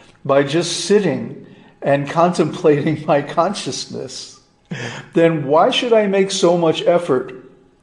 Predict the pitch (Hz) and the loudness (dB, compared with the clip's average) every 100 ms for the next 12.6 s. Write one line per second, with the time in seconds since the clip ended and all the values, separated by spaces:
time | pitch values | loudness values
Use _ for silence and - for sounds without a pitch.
0 | _ - _ _ 160 156 135 233 247 - | _ -20 _ _ -2 -2 -2 -2 0 -2
1 | - 135 131 135 135 135 - - 196 226 | 2 0 2 -2 -4 -8 -6 0 0 0
2 | - 104 - - - - - _ _ - | -2 -4 -6 -20 -20 -20 -20 _ _ 0
3 | 160 131 113 - - - - - 117 113 | 2 2 -2 -8 -16 -20 -12 -4 -2 -4
4 | 104 143 135 131 131 170 165 151 135 - | 2 2 2 -2 -2 2 4 4 4 0
5 | 143 127 - 135 120 - 110 - 113 101 | -2 -2 -4 -2 -2 -4 -14 -8 -8 -8
6 | - 107 92 - - - - - - - | -10 -12 -14 -16 -16 -14 -12 -12 -14 -20
7 | - - - _ _ - - 127 160 202 | -20 -20 -20 _ _ -20 -12 -6 -6 -6
8 | - 160 143 147 - - - - _ _ | 0 4 4 2 -8 -18 -20 -20 _ _
9 | _ _ - 233 - 190 175 185 170 147 | _ _ 0 0 2 2 2 0 0 2
10 | 143 147 147 139 131 123 - 170 180 156 | 2 -2 -2 2 2 2 0 0 2 0
11 | - 180 139 - - - - _ _ - | 0 0 2 -2 -10 -16 -20 _ _ 2
12 | 233 139 - - - | 4 4 0 -8 -14